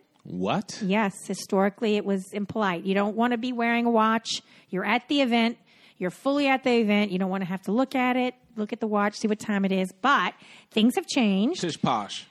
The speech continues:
Speaker 2: Well, yeah, things have changed in this day and age. So that's an old rule. You can kick that out. You can wear a nice, slim
Speaker 1: Yeah.
Speaker 2: evening dress watch with your black tie. But on the rare occasions that you are invited to a white tie event,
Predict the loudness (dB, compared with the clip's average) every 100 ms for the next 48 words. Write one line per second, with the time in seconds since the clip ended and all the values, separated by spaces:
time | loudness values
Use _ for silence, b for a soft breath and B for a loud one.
0 | _ 2 2 0 -6 -8 -2 0 2 0
1 | 2 4 4 2 2 2 2 4 4 4
2 | 2 0 2 2 2 4 6 6 6 6
3 | 6 4 4 2 4 4 4 0 -2 -2
4 | 2 4 4 2 0 0 2 0 -4 -8
5 | -8 -2 2 4 4 4 0 0 2 2
6 | 2 2 0 0 0 0 -2 0 0 2
7 | -2 -4 -4 -4 -4 -12 B B B B
8 | 4 4 4 -6 -14 b b b 2 4
9 | 4 4 4 4 4 4 4 4 2 0
10 | 0 2 2 2 4 4 2 -2 0 2
11 | 2 4 2 2 -2 -4 0 2 2 2
12 | 0 0 -2